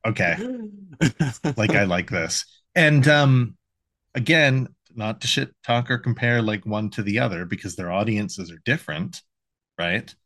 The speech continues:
Speaker 1: Um, I don't need a laugh track in the background telling me when one of the, uh, uh, someone with autism or, uh, social anxiety says something stupid.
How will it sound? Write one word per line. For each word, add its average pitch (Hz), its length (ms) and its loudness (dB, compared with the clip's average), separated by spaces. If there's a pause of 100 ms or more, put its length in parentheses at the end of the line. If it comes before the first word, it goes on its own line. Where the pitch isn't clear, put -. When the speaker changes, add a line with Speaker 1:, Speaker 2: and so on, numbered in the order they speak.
(380)
Speaker 1:
Um, 120 320 4
I 127 120 4
don't 156 160 4
need 151 140 4
a 123 60 4
laugh 104 320 0
track 107 380 -2
in 98 80 -6
the 95 100 -6
background 110 720 -2 (240)
telling 139 380 4
me 107 400 0 (240)
when 113 240 2
one 120 160 4
of 107 160 2
the, 104 340 -2 (500)
uh, 107 260 -2 (200)
uh, 123 120 -6
someone 127 440 4
with 117 140 2
autism 120 680 0
or, 104 440 -4
uh, 98 180 -6
social 104 440 -6
anxiety 117 600 2
says 110 320 -4
something 95 300 -8
stupid. 82 480 -8